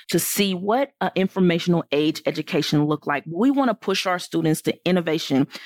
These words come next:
There's no longer a wrong and right answer. There's a best answer,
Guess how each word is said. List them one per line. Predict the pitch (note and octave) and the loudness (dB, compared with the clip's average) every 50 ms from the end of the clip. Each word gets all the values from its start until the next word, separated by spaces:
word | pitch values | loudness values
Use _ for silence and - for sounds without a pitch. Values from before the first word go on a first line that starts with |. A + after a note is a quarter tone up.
| - - | -6 -2
There's | F#3+ G#3+ G#3 G#3 | -2 0 2 2
no | G3 G3 G3 G#3 A3+ | 4 4 4 2 0
longer | A#3+ A3 G3+ F#3 G3 G3+ F#3+ F3+ F3+ D3+ | 0 0 0 2 2 0 0 0 -2 -2
a | - - D#3 | 0 -2 -2
wrong | D3+ D#3 E3+ F3+ G3 G3 G3 F3+ | 0 2 2 2 4 4 4 2
and | F3 E3+ | 2 2
right | F3 E3+ E3+ D#3+ | 2 2 2 0
answer. | - F3+ G3+ G3 F#3 - C#3+ C3+ C3+ C#3 - - _ - | 0 0 0 0 -2 -2 -6 -8 -8 -8 -12 -10 _ -2
There's | G3 G#3 E3+ | 0 0 0
a | D#3+ C#3 | -2 -4
best | C#3 - A#3 D4 - - - - | -2 -2 -4 -4 -4 -6 -6 -2
answer, | E3+ D#3 E3 - - C3 E3 A#3 | -2 -2 -2 -2 -2 -4 -4 -4